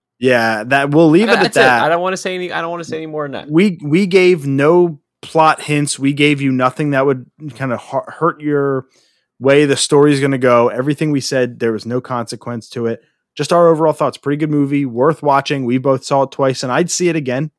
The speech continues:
Speaker 1: for sure. I mean, it's, I, I would say, how about this?
Speaker 2: We have it, we have
Speaker 1: It's
Speaker 2: it, we have it for what, twenty-five more days?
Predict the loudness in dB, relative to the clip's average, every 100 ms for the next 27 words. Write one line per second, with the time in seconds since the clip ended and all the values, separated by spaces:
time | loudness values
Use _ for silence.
0 | _ -12 -6 -2 -2 -6 -10 -6 -6 -6
1 | -10 -14 _ _ _ -2 -2 0 0 2
2 | 2 0 0 -2 -2 2 2 2 -2 -4
3 | -10 -6 -4 -4 0 2 2 0 0 0
4 | 2 2 2 2 -2 -4 -2 0 -2 0
5 | 0 0 -6 -10 -14